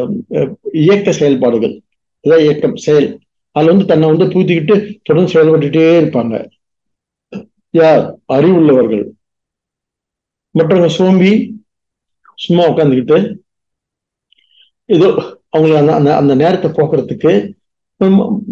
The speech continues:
பலவிதமான, ஆஹ், என்ன, பலவிதமான போதைகளில் ஈடுபட்டுருவாங்க. படம் பார்க்கறது கூட ஒரு போதை தான்,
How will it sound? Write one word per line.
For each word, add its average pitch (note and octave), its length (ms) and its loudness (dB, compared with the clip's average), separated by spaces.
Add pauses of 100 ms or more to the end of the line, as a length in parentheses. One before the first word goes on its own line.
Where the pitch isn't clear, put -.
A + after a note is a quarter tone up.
பலவிதமான, G3 600 2 (840)
ஆஹ், C#3 520 2
என்ன, D#3+ 480 0
பலவிதமான D#3 920 2 (220)
போதைகளில் E3 440 2
ஈடுபட்டுருவாங்க. A2+ 680 -4 (1000)
படம் G3+ 260 0
பார்க்கறது F#3+ 240 0
கூட G#3+ 200 4
ஒரு E3+ 120 2
போதை C3 320 2
தான், - 260 -6